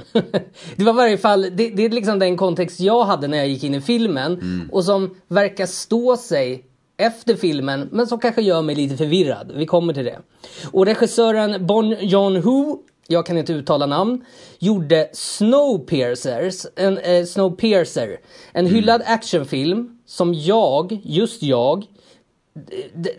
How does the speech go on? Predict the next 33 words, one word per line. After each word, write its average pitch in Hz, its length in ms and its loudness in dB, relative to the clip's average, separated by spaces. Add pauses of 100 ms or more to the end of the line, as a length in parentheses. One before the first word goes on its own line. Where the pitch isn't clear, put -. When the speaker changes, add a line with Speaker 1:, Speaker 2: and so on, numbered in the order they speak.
(100)
Speaker 1:
jag, 202 200 0
jag 196 140 2
missade 226 600 0
den 170 140 0
tydliga 165 360 -2
samhällssatiren. 160 1120 -2 (200)
För 196 300 0
efteråt 226 440 0
när 247 80 0
jag 185 100 2
läste 160 340 0
om 139 120 0
den 143 320 -4 (1200)
så, 196 280 0
så 190 140 -4
förstod 175 260 -2
jag 151 60 0
att 139 160 -10 (240)
det, 175 280 -4
den 190 180 4
var 220 100 2
liksom, 160 360 -4 (160)
den 180 120 0
var 202 80 2
hundra 226 580 0
procent 151 460 -2
en 139 120 -2
satir 131 600 -6 (760)
över 139 340 2
någonting 135 480 -2
i 131 40 -4
samhället. 165 720 -2 (280)
Medan 170 320 0